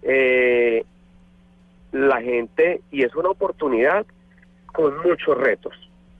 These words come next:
de decir que Cajamarca pueda salir adelante sin una multinacional, es lo que nos tiene en este momento trabajando, es lo que nos tiene tocando puertas. Eh, vuelvo y reitero, al gobierno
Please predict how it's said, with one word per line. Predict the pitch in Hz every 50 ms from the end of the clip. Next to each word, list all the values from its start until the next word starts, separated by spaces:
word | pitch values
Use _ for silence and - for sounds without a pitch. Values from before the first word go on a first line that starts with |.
| - - - _ - _ _ -
de | 113 117 113
decir | 113 107 - 165 160 -
que | - 185
Cajamarca | - 202 165 131 131 117 127 147 135 107 - - - -
pueda | - - 135 139 160 175
salir | 170 160 120 117 123 -
adelante | 160 151 127 110 135 135 123 113 - - - - _ _ _ _ - _ _ _ - -
sin | 131 120 120
una | 117 127 139
multinacional, | 160 175 170 147 - 139 127 123 113 - - 110 117 170 190 196 - - _ _ - _
es | 117 117
lo | 117 127 123
que | - 127
nos | 110 101 -
tiene | 117 101 107
en | 110
este | 110 - - 117
momento | 101 98 92 90 - - 104
trabajando, | - 107 92 87 87 92 117 101 - - _ _ _ - - - -
es | - - 160
lo | 160 -
que | - -
nos | 127 -
tiene | - - 110 110 -
tocando | - 107 - 110 101 101 110
puertas. | - - 165 151 131 - - - 92 87 - - - - - - - - - - _ _
Eh, | - 117 120 117 117 117 113 107 98 - - _ _ _ - - - -
vuelvo | - 139 127 120 139
y |
reitero, | 131 127 113 - _ 160 147 139 120 107 - - - -
al | 98 110
gobierno | 110 117 120 120 120 - -